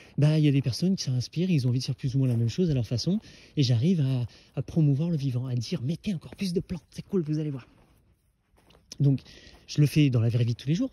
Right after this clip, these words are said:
Si tu me rencontres et que tes voisins, et cetera, bah forcément, euh, ça, je le fais sur Internet activement, par YouTube, par des posts, par Instagram, par, tous les moyens sont bons pour moi pour dire au, au monde et partager ma joie du, de la vie et dire, euh, « C'est cool un jardin,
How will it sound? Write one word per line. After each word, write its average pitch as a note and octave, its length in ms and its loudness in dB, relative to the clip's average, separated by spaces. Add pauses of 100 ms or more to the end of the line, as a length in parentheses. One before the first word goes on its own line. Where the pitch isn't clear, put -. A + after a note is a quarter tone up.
(100)
Si - 120 -20
tu - 100 -8
me B2 60 0
rencontres C3 440 0
et B2 40 -4
que B2 100 -4
tes A#2 160 -2
voisins, B2 320 2
et C3 100 2
cetera, B2+ 440 -4 (340)
bah B2+ 60 -8
forcément, C#3 560 0
euh, A#2 160 0 (320)
ça, A3 200 -4
je C3 140 0
le C#3 60 6
fais C#3 120 2
sur C3 180 -4
Internet D#3+ 360 -2
activement, F3 420 -2 (280)
par A2+ 120 0
YouTube, E3+ 440 2
par A2 140 -4
des C#3 100 -2
posts, G3+ 320 -6
par A2 120 -6
Instagram, F3 560 0
par, B2+ 200 -4 (320)
tous D4+ 100 6
les C#4+ 100 8
moyens G#3+ 440 6
sont D#3+ 160 0
bons E3 260 2
pour D#3 180 -4
moi D#3+ 220 0
pour F3 320 0
dire E3+ 240 2
au, D3 220 -2 (340)
au D#3+ 60 2
monde D3+ 280 4
et C3+ 140 2
partager C3 420 -2
ma D3 120 0
joie B2+ 220 -2
du, A#2+ 400 -2
de A#2+ 100 0
la A#2+ 100 2
vie A#2+ 200 0
et F3 40 2
dire, C3 240 0
euh, « G#2+ 80 -2 (600)
C'est - 120 -4
cool G3 200 0
un D3+ 80 2
jardin, B2+ 260 -6